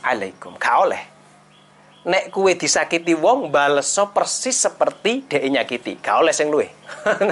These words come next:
<laughs> Jane duka banget Kanjeng Nabi nu. Paman ini orang yang begitu sangat membantu Kanjeng Nabi, menguatkan Islam. Islam kuat krono Hamzah.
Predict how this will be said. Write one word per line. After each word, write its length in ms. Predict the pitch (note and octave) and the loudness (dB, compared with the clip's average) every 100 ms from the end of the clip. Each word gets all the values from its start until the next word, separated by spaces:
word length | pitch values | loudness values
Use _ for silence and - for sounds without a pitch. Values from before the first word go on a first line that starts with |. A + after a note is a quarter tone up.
| F3 - | -2 -4
<laughs> 760 | A#3+ - - - - - - | -8 -10 -14 -14 -16 -18 -2
Jane 200 | A#3+ A3+ C#4 - A#3+ | 2 4 2 0 -2
duka 320 | G#3+ A3 B3+ | 0 4 4
banget 300 | G3+ C#4 D4 - _ _ | 4 2 2 -2 _ _
Kanjeng 240 | F3 F3 F3 | -4 0 0
Nabi 160 | E3+ D#3+ | 0 -4
nu. 20 | A#2 _ _ _ - - _ F3+ | -10 _ _ _ -20 -20 _ 0
Paman 560 | E3+ D#3+ F3 E3+ C3 | 2 2 0 0 -4
ini 320 | - D3+ E3 | -6 -2 0
orang 320 | E3 D#3+ D#3+ D#3 | 2 2 2 2
yang 180 | D#3+ D3 | 0 0
begitu 320 | C#3 - D#3+ | -4 -4 -6
sangat 480 | D3 D#3+ D3 D3 D3 - - - - - - | -4 0 0 0 -2 -8 -20 -20 -20 -20 -2
membantu 500 | D#3 C#3 C3+ C3+ C#3+ | -2 2 0 0 0
Kanjeng 380 | C#3 B2+ B2+ B2+ | 0 0 0 -2
Nabi, 640 | A2+ G#2 B2+ F3 A#3 C4+ | -2 -4 -4 -2 -2 -4
menguatkan 800 | E3+ D#3 D3 C#3 C#3 - C3+ C#3+ | -2 2 4 4 2 0 -4 -2
Islam. 480 | - - C3+ E3 G3 | -2 0 2 2 2
Islam 400 | G3+ A3 A3 G#3 | 0 2 2 2
kuat 260 | C#4 - | 0 -2
krono 300 | - G3+ E3+ | 0 2 2
Hamzah. 420 | D3 C3+ A2 D3 | 2 -2 0 -2